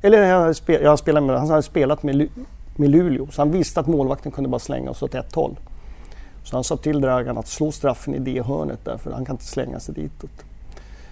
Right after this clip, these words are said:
Dragan, som var en av våra bästa spelare, han ville visa att han kunde sätta straffen i andra hörnet.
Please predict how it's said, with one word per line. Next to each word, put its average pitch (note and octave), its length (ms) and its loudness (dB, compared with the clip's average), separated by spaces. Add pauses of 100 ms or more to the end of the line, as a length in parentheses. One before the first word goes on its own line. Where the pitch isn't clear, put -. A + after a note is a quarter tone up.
(200)
Dragan, D#3 380 8
som D3+ 100 -2
var D3 80 6
en C#3 80 4
av C#3+ 60 4
våra C#3 160 4
bästa C3+ 340 0
spelare, C3 420 -2
han C3+ 380 -2
ville D3+ 180 6
visa D3 440 0
att - 100 -4
han C3 100 -4
kunde C#3 200 -4
sätta C3+ 300 -4
straffen C3+ 360 -6
i C3+ 40 -4
andra C3+ 240 -4
hörnet. - 520 -8